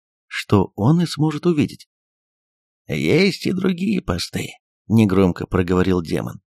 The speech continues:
Он сразу понял, что является узким местом, предлагаемым этой гильдией плане. «Да», подтвердил этот щуплый гном, мы предусмотрели это,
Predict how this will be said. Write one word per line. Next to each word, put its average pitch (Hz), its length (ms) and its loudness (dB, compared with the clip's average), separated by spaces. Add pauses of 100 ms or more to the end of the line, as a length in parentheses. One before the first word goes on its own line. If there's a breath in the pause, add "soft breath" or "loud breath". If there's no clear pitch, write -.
(540)
Он 107 220 2
сразу 117 440 -2
понял, 104 440 2
что - 360 -2
является 98 640 -2
узким 95 420 -2
местом, 87 460 -4
предлагаемым 71 960 -6 (260)
этой 123 360 -2
гильдией 117 720 -2
плане. 60 480 -8 (880)
«Да», 147 520 0 (240)
подтвердил 104 600 0
этот 120 280 -2
щуплый 113 360 -4
гном, 101 360 2 (500)
мы 127 220 4
предусмотрели 160 720 0
это, 123 360 -4